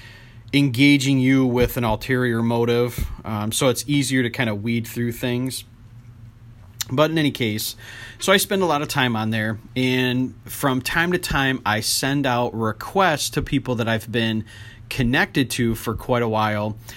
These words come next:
uh, and ask them to take a quiz that I put together. And the quiz, it's only ten questions, and it, you know, the title of it, I think, is, you know,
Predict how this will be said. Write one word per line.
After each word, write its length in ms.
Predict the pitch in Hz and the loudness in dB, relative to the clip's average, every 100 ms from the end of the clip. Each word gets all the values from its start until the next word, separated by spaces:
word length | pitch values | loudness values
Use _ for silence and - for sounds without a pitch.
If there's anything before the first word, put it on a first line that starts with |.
| - - - - - | -18 -18 -18 -14 -8
uh, 220 | 107 101 | -6 -2
and 180 | 135 131 | 0 0
ask 360 | 127 131 - | 0 0 -2
them 260 | 135 123 127 | 0 2 0
to 320 | - 120 117 | 0 0 0
take 260 | 113 127 113 | -2 -4 -4
a 80 | 110 | -6
quiz 440 | - 196 202 - | -2 2 2 2
that 100 | 123 | -4
I 60 | 95 | -4
put 180 | 117 | -6
together. 460 | 104 92 90 76 - - - - - | -8 -8 -8 -10 -14 -18 -20 -20 -12
And 600 | 110 107 107 104 104 98 175 | -6 -2 -2 -2 -4 -4 -2
the 80 | |
quiz, 380 | 196 - 196 180 | -2 2 2 2
it's 180 | 156 - | -2 0
only 160 | 202 165 | 0 0
ten 240 | - 120 | 0 -2
questions, 720 | - 98 98 - 104 104 107 | 0 -4 -4 -4 -4 -4 -4
and 100 | 104 | -2
it, 200 | 107 104 - - - - - | -2 -4 -10 -20 -18 -18 -10
you 80 | 117 | -2
know, 200 | 113 107 | 0 0
the 180 | 104 110 | 0 -2
title 460 | - - 135 123 117 | -2 2 2 4 2
of 160 | 113 | 2
it, 180 | 113 107 - - - - | -2 -4 -12 -20 -20 -10
I 120 | 110 | -8
think, 340 | 110 120 113 113 | -4 -2 -2 -2
is, 500 | 107 107 - - - | -2 -2 -2 -4 -4
you 80 | 113 | -4
know, 340 | 104 104 117 | -2 -4 -6